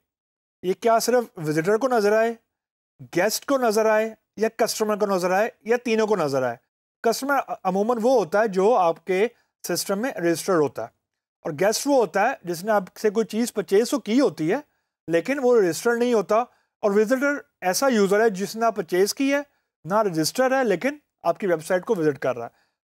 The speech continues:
तो मैंने यहाँ पे इस कैटेगरी को सेव कर दिया। जैसे ही मैं सेव करूँगा तो you will see यहाँ पे आप देखें एक नई कैटेगरी ऐड हो गई है। अब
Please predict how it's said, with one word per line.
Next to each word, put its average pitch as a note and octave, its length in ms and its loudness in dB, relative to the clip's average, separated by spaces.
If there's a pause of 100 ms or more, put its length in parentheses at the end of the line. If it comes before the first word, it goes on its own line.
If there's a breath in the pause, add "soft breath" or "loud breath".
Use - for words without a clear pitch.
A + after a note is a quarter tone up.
तो F#3 60 -8
मैंने F#3 240 0
यहाँ F#3+ 160 2
पे G3+ 100 0
इस F#3+ 120 0
कैटेगरी F#3+ 360 0
को F#3 120 0
सेव D3 300 0
कर A#3 120 0
दिया। C4 260 -4 (1300)
जैसे E3+ 300 0
ही D4+ 60 -2
मैं D4 140 0
सेव A3+ 340 2
करूँगा F3+ 380 0 (1300)
तो F3 100 2 (120)
you F3 120 2
will F#3 180 0
see G#3+ 220 -2 (840)
यहाँ D#3+ 180 0
पे F#3 100 -2
आप F3 60 0
देखें D3+ 260 -4
एक F#3 300 -12
नई E3+ 200 -2
कैटेगरी E3+ 500 0 (220)
ऐड C3 220 -2
हो A#2 80 -8
गई A#2 160 -16
है। A#2 140 -20 (560)
अब F#3 200 -2